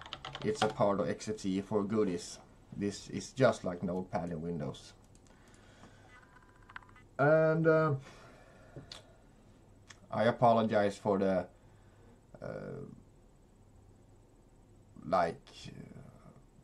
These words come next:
insecure, fumbly appearance, but, uh, one, I'm tired, two, I'm not really used to this yet. And as I said, I could record this absolutely flawless,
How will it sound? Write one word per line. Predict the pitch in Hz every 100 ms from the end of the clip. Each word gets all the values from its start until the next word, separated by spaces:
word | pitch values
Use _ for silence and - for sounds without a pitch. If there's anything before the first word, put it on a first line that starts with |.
| - - - - - - - - -
insecure, | 117 113 - 98 - 113 101 92 95 -
fumbly | 107 104 98 95
appearance, | - 107 101 90 92
but, | - 85
uh, | 85 98 - - - - - -
one, | 120 123 120 101
I'm | 101
tired, | 104 92 90 95 -
two, | 117 107 -
I'm | 82 101 85
not | 90 -
really | 101 95 95
used | 98 98 98
to | 101
this | 73 65 - - - - -
yet. | - 69 - - - - - - - - - - - - - - - - - - - -
And | - 117
as | 123
I |
said, | 117 127 147 123
I |
could | - 120
record | 123 - 120 117
this | 113 127 -
absolutely | 107 104 - 117 110 107 107 113
flawless, | 101 98 127 143 -